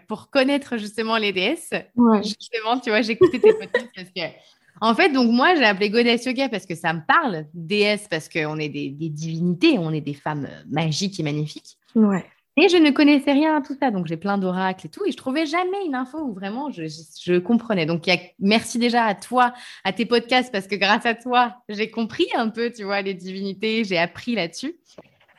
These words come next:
Speaker 1: Et j'avoue que, euh, bah, heureusement que toi, t'as fait ça, parce que pour moi, je trouve que ça a bien démocratisé et j'ai pu, euh, prendre, euh, beaucoup de, de connaissances.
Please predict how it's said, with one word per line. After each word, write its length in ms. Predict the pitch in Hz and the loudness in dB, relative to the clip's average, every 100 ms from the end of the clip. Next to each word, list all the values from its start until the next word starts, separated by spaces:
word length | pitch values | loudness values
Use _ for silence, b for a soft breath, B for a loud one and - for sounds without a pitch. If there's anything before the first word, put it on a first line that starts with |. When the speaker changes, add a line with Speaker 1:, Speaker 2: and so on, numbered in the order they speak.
| - | 2
Speaker 1:
Et 120 | 254 | 6
j'avoue 320 | 247 262 349 554 | 6 6 4 0
que, 640 | 320 381 359 208 190 185 175 | 2 6 6 4 2 -2 -8
euh, 60 | 170 _ _ _ _ | -12 _ _ _ _
bah, 180 | 240 196 - | -4 -2 0
heureusement 440 | 269 294 262 285 | 2 2 2 0
que 80 | 269 | -2
toi, 120 | 269 | -4
t'as 140 | 254 240 | -2 -4
fait 80 | |
ça, 140 | 247 262 | -4 -4
parce 100 | 233 | -4
que 80 | 190 | -8
pour 160 | 185 | -6
moi, 100 | 214 | -6
je 60 | 220 | -8
trouve 140 | 240 | -10
que 100 | 220 | -10
ça 140 | 180 156 | -6 -6
a 40 | |
bien 360 | 151 160 190 196 | -6 -4 0 2
démocratisé 640 | 196 190 190 185 190 220 | 2 0 -2 -6 -2 0
et 40 | 175 | 0
j'ai 100 | 160 | -2
pu, 320 | - 170 160 | -8 -6 -4
euh, 500 | 147 107 64 57 - | -4 -6 -10 -14 -18
prendre, 280 | - 190 185 | -6 -2 2
euh, 220 | 160 151 | 2 0
beaucoup 300 | 151 160 - | 0 -6 -8
de, 100 | 165 | -2
de 140 | 156 156 | -2 0
connaissances. 580 | 180 160 - 277 - | -2 -2 -2 -6 -6